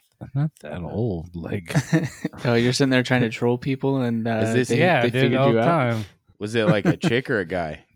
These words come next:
Speaker 1: <laughs> I don't know. Probably, I was probably commenting on some hot chick's video,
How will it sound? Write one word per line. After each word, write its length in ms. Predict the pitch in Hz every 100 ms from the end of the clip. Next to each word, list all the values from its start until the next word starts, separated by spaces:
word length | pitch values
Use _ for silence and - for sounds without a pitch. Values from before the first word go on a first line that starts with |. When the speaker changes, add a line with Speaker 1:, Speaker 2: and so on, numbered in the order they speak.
| _
Speaker 1:
<laughs> 200 | _ 107
I 80 | 123
don't 140 | 110
know. 60 | 95
Probably, 220 | 120 87 - _ _ _ _ _ _ -
I 80 | 123
was 200 | 120 -
probably 540 | - 120 120 123 123
commenting 520 | 104 113 107 104 98 92
on 200 | 87 -
some 180 | 92
hot 340 | 85 95 85 -
chick's 360 | - 95 -
video, 560 | 92 92 90 82 76